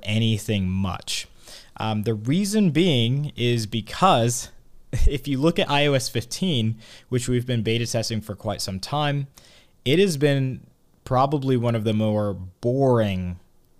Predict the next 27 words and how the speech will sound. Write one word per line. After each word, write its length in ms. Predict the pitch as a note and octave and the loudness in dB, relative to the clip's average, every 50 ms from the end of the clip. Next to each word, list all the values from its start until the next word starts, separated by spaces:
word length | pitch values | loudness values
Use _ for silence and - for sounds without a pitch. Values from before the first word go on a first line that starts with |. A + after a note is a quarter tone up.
| _ _ - | _ _ -10
I 160 | - A#2 A2 | -6 -2 -2
O 80 | A2 A2 | 0 0
S 100 | G#2 - | -2 -2
updates 640 | A2 G2 - - G2+ F#2+ F#2+ F2+ - - - - - - | -4 -6 -6 -4 -4 -4 -4 -4 -6 -8 -8 -8 -8 -8
that 220 | G#2 G2+ F#2 E2 | -6 -6 -6 -6
we've 180 | F#2+ F#2+ F2+ - | -6 -8 -8 -6
been 160 | F#2+ F2+ F2+ | -8 -8 -6
beta 240 | E2+ F#2 F2+ - - | -6 -6 -8 -8 -10
testing. 440 | - - - - - - - - - - - | -14 -14 -12 -12 -12 -14 -14 -18 -18 -14 -8
So, 240 | - B2+ A2 F#2 - _ _ - - - - - - - | -6 -4 -4 -4 -6 _ _ -20 -18 -18 -18 -18 -8 -4
um, 280 | A#2+ A#2+ A#2 A#2 A2+ A2 | 0 0 0 0 -2 -2
iPhone 440 | - D3 D#3+ - - E3 D#3 D3+ - | 0 0 0 2 2 0 0 2 0
thirteen 480 | F3+ F3+ - - F3 E3 D#3+ D#3 D#3 - - | 0 0 0 -2 -2 -2 -2 -2 -4 -6 -6
and 160 | B2 A#2 A2+ | -6 -4 -4
thirteen 380 | A#2+ A#2+ A#2+ - B2 A2+ G#2+ G2+ | -4 -4 -4 -2 -2 -2 0 0
mini, 240 | G2 F2+ E2+ - | -2 -4 -6 -6
here's 320 | - - B2+ B2 A#2 G#2+ A2+ | -6 -4 -4 -2 -2 -2 -4
what 120 | A2+ F#2 | -6 -6
you 120 | - G#2+ F#2 | -6 -8 -6
get. 260 | G#2 F#2 - - - | -6 -6 -8 -6 -6
The 80 | A#2+ | -4
new 160 | A#2 A#2+ B2 - | -2 -2 -2 0
A 140 | B2 C#3 C#3 | -2 -2 -2
fifteen 420 | - - C#3 - - C3+ B2 G#2+ | -2 -4 -4 -4 -2 -2 -2 -2
Bionic 360 | F#2+ G#2 G#2+ B2 C#3 C3+ - | -2 -2 -2 0 -2 -2 -2
chip, 340 | - - D3 C#3+ - - - - - - - - - - - | -2 -2 -2 -2 -4 -6 -18 -20 -20 -20 -20 -20 -20 -12 -6
um, 520 | - A2+ G#2+ G#2 G#2 G2+ G#2 G2+ - - | -2 0 0 0 0 0 -2 -4 -6 -10